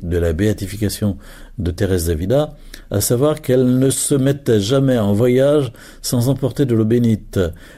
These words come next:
Elle avait beaucoup de peine si l'on venait à l'oublier.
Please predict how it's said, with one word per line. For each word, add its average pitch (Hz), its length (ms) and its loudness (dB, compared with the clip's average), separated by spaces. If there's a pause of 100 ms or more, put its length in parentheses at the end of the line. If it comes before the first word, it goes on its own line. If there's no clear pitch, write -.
(120)
Elle 113 200 0
avait 113 260 2
beaucoup 120 480 -2
de 107 120 2
peine 101 640 0
si - 280 -6
l'on 101 180 2
venait 107 380 0
à 98 120 -4
l'oublier. 104 680 0